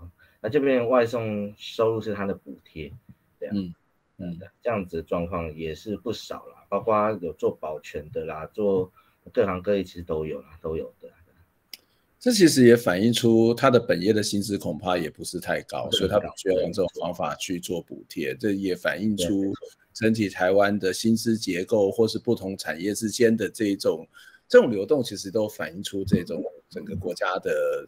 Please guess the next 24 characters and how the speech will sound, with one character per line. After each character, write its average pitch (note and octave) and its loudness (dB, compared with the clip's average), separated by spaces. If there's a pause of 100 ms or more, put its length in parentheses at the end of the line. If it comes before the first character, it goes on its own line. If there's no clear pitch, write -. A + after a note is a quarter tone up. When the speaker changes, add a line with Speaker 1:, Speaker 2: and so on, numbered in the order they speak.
Speaker 2:
呃， C#2 -6
政 A2+ 2
策 G#2+ 2
的 E2+ -6
发 F#2 -4
展， D2 -4 (100)
或 F#2+ -4
是 G2 -8
产 D#2+ -8
业 G2 -2
的 E2+ -6
形 D#2 -10
态， F2 0 (280)
或 A2 0
是 A2 2
薪 G#2+ 0
资 G#2 -4
结 E2 -6
构 F#2 0
的 D2+ -10
一 D#2+ -10
些 F2 -4
问 F2 -2
题。 - -20